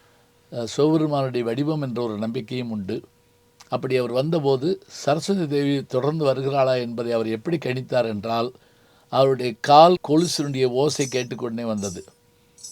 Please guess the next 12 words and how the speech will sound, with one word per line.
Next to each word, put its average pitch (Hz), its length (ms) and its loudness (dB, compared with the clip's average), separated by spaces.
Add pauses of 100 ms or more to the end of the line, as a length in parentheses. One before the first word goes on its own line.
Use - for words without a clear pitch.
(120)
ஒரு 156 260 4
இடத்துல 185 320 2
வந்தவுடன் 156 460 2
அந்த 139 240 -2 (120)
கொலுசின் 170 420 2
ஓசை 139 640 -2 (280)
நின்றவுடன் 127 760 0 (800)
அவர் 131 300 2 (160)
சற்று 131 840 0 (180)
தயக்கத்துடன் 160 720 2
திரும்பி 151 300 -2
பார்த்தார். 110 580 0